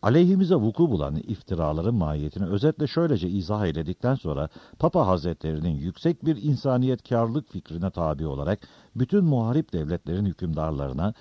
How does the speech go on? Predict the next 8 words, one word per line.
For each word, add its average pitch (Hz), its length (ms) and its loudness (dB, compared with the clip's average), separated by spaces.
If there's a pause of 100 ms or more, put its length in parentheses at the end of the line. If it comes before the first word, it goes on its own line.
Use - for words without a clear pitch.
(220)
ve 104 160 4
reislerine 113 560 2
göndermiş 104 520 0
oldukları 82 520 -4
mektuba 98 440 -2
sözü 98 280 -4
getirmek 80 420 -6
isterim. 62 480 -10